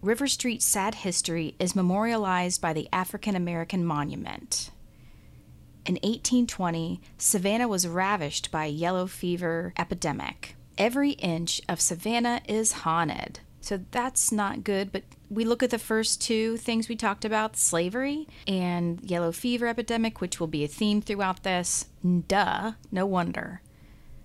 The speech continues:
Most of the porches in Savannah are painted with haint blue to ward off ghosts and evil spirits. So that is an actual blue type that they reference because, um, I don't know if you've heard the term hainted,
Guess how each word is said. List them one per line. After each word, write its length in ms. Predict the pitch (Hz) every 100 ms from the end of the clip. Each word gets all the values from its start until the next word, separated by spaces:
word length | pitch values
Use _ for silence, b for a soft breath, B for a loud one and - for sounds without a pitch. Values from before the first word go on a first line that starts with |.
| b b - - -
Most 360 | 202 240 330 -
of 60 | 359
the 80 |
porches 480 | 339 - 180 - 180
in 140 | 185 196
Savannah 500 | 220 156 160 165 -
are 140 | 170
painted 380 | - - 220 190
with 140 | 165
haint 440 | - - 254 285 -
blue 560 | 208 330 311 123 175 -
to 140 | - 190
ward 280 | 196 208
off 240 | 208 208 -
ghosts 460 | 202 196 165 -
and 160 | - 208
evil 220 | 170 175
spirits. 800 | 175 - 247 151 - - - - - - B B B B B B -
So 120 | -
that 240 | 190 196 -
is 140 | 185
an 80 | 180
actual 800 | 180 180 - 180 170 165 160 170 - - - -
blue 760 | 180 185 196 208 240 277 311 311 - - -
type 560 | - 208 240 302 - -
that 260 | - 175 170
they 440 | 170 160 156 165 B B B -
reference 680 | 170 170 - 247 277 -
because, 600 | - 180 - 175 175 180 -
um, 280 | 180 175 175
I 40 |
don't 160 | 233 247
know 40 |
if 140 | 226 226
you've 80 | 214
heard 180 | 311
the 60 | 285
term 280 | - 190 170
hainted, 480 | 170 175 170 247